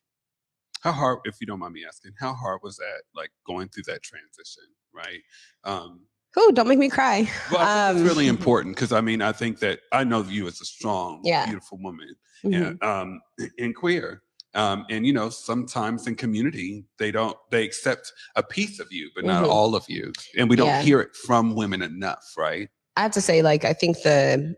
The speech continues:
Speaker 2: most, like, heart-, one of the most heartbreaking parts of it is, like, when I, like, came out to my family, it's like, "Okay, I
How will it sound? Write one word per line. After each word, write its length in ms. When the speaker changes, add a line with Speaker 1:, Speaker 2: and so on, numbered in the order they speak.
Speaker 2:
most, 720
like, 500
heart-, 440
one 180
of 60
the 60
most 200
heartbreaking 420
parts 220
of 100
it 40
is, 140
like, 200
when 160
I, 400
like, 160
came 220
out 120
to 100
my 100
family, 340
it's 140
like, 80
"Okay, 400
I 400